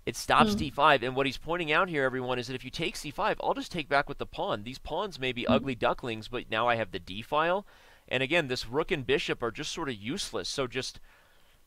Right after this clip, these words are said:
Speaker 1: This is why Hikaru is so good in fast time controls. His intuition and his ability to quickly understand, I think, and, and, and calculate accurately enough. Obviously, Hikaru calculates. If you haven't seen Puzzle Rush, he's pretty good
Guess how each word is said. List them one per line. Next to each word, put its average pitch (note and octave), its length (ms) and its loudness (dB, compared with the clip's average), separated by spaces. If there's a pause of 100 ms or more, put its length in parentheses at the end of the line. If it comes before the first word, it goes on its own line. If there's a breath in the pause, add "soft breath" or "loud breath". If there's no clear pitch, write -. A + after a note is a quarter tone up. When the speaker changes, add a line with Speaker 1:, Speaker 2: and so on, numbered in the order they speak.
(160)
Speaker 1:
This D3+ 180 2
is D#3+ 140 -6
why D3 240 8
Hikaru C#3 420 4
is A2+ 80 0
so D#3 360 6
good C#3+ 180 2
in C3+ 60 -2
fast C3 260 2
time D#3 160 4
controls. B2+ 240 -4
His C3 160 -4
intuition C#3+ 720 0
and A2 100 -2
his B2+ 140 -2
ability C3 540 4
to B2 100 -6
quickly D#3+ 400 -4
understand, B2 720 0 (420 loud breath)
I A#2+ 140 4
think, B2+ 340 -4
and, A#2+ 140 0
and, A2 180 0
and A#2 160 -4
calculate C3 640 4 (320)
accurately D3+ 540 8
enough. B2+ 400 6
Obviously, C3 420 4
Hikaru B2 260 0
calculates. A#2 600 0
If - 80 -10
you A#2 60 2
haven't A2+ 180 2
seen A#2+ 160 -8
Puzzle A#2+ 280 0
Rush, A2+ 360 0 (100)
he's G#2 120 -14
pretty A2 260 -6
good F#2+ 320 2